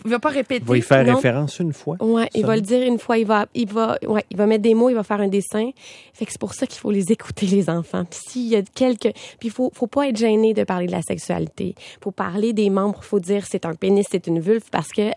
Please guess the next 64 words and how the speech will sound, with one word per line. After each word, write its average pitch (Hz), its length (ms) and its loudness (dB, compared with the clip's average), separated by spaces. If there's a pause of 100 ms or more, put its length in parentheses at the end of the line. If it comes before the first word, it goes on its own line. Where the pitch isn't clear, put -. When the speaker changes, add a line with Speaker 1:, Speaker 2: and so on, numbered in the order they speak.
(120)
Speaker 3:
à - 80 -4
part, 196 160 2 (140)
quand 254 120 2
le 240 80 4
tabou 196 300 -2
tombe, 269 380 -4 (320)
il 196 40 0
y 190 40 4
a - 20 4
moins 208 240 4
de 220 80 0
malaise 202 340 2
à 185 100 0
dire, 196 160 -2 (100)
hey, 285 160 -4
j'ai 220 100 0
vécu 196 240 -6
quelque 262 220 -6
chose 285 180 -6
avec 175 220 0
quelqu'un, 185 320 0
il 233 100 2
a 208 60 0
touché. 254 420 -8 (440)
Euh, 180 380 4
si - 200 -2
l'enfant 233 340 0
sent 269 220 -4
qu'il - 100 -12
y 208 40 2
a 208 60 2
déjà 220 140 2
une 220 120 4
gêne 226 200 2
puis 240 120 0
un 214 80 4
tabou 202 260 -4
par 214 140 -6
rapport 185 220 -4
à 190 100 -2
ça, - 80 -4
Speaker 2:
Ouais. 269 80 2
Speaker 3:
il 214 40 -4
va 196 100 0
sentir 208 360 -4
que 233 120 -2
c'est, - 140 -4
il 196 100 -2
a 185 40 4
pas 190 120 2
le 180 60 2
droit 190 160 2
de 185 100 -2
le 165 120 0
dire. 170 340 -8 (840)
Fait 196 120 -2
que - 80 -8
c'est - 240 -10
de 196 80 4
là 196 120 6
l'importance 190 600 0
de 185 100 2
l'éducation 180 580 0
sexuelle. - 640 -6